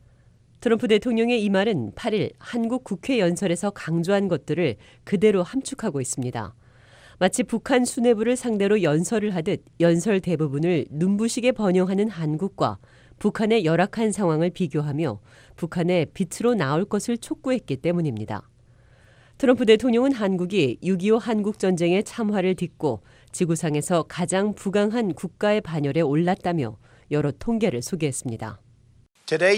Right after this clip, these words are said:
Speaker 2: your economy is more than three hundred and fifty times larger than what it was in nineteen sixty.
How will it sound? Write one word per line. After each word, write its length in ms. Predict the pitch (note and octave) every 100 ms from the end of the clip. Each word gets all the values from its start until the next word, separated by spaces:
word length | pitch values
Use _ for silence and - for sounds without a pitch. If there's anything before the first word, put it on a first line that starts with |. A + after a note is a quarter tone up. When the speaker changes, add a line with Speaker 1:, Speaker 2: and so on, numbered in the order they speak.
| G3
Speaker 2:
your 140 | F#3
economy 680 | F3 F3+ F3 D#3+ C3 A2 A2+ A2+ _ _ _ -
is 180 | D3 C3
more 280 | E3 F#3
than 220 | E3 D#3+ D3
three 420 | - F#3+ A3+ A#3
hundred 600 | G3+ - G3 F3+ D#3 C#3
and 220 | D#3 D3
fifty 420 | - F#3+ F#3+ G3
times 560 | E3+ E3+ D#3+ E3 E3 C3+
larger 640 | D#3 F3+ F#3 E3+ B2+ G#2+ A#2 - - _ _
than 240 | D3 D3
what 160 | C#3+ D#3+
it 180 | D3+ D3
was 480 | D#3 D3 B2 A#2 -
in 140 | C#3+ C3+
nineteen 520 | C#3+ D3 C#3 C#3+ C3+
sixty. 560 | - C3 - - A#2